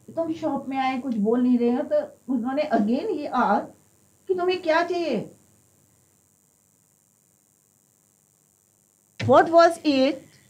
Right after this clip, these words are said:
you wanted? The man stared closely at Percy, Mister Percy। और वो जो stared माने continuously लो,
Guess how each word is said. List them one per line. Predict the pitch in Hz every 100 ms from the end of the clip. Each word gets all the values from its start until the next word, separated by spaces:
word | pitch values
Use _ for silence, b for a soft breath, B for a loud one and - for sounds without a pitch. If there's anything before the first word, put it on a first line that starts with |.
| 233
you | 247 277 339
wanted? | 359 302 349 339 240 -
The | 202 208 220
man | 262 294
stared | 240 - - 226 240 277 240
closely | 214 202 214 214 254 302 302
at | 226 208 -
Percy, | 247 269 269 208 - 240
Mister | 202 - 190
Percy। | 190 202 - 151 - _ _ _ _ -
और | 220
वो | 262
जो | 254 285 311
stared | - 254 262
माने | 269 320
continuously | 381 247 247 233 247 247 269
लो, | 247 180